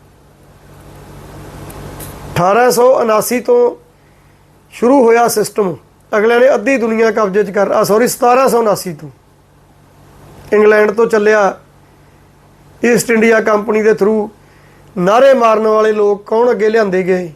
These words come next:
ਬਰਾਬਰੀ ਦੇ ਨਾਅਰੇ ਮਾਰੇ ਗਏ, ਪਰ ਇੱਕ ਵੱਡਾ ਸਾਮਰਾਜ ਕਿਵੇਂ ਰਜਵਾੜਿਆਂ ਨੂੰ ਖਾ ਗਿਆ,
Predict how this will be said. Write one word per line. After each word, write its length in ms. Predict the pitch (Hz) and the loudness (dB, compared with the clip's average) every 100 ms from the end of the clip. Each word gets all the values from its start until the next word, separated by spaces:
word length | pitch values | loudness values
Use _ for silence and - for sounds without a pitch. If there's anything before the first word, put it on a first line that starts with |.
| _ _ _ _ _ _ _ _ - - - - - - - - | _ _ _ _ _ _ _ _ -20 -20 -20 -20 -20 -20 -20 -4
ਬਰਾਬਰੀ 400 | 185 202 190 214 | 0 0 2 0
ਦੇ 120 | 214 220 | 2 2
ਨਾਅਰੇ 280 | 220 247 | 4 4
ਮਾਰੇ 300 | 240 208 202 | 2 2 0
ਗਏ, 300 | 196 196 180 156 _ _ _ _ _ - | -2 -2 -4 -12 _ _ _ _ _ -2
ਪਰ 100 | 226 | 2
ਇੱਕ 280 | 240 233 247 | 2 2 0
ਵੱਡਾ 420 | 208 180 233 247 | -2 0 2 2
ਸਾਮਰਾਜ 640 | 208 214 214 214 208 202 | 2 0 0 0 0 -2
ਕਿਵੇਂ 340 | 208 240 240 233 | -4 -2 0 2
ਰਜਵਾੜਿਆਂ 500 | 220 208 202 208 208 | 2 0 0 0 0
ਨੂੰ 140 | 208 | -2
ਖਾ 200 | 175 185 | -2 -2
ਗਿਆ, 320 | 190 185 175 | 0 -2 -4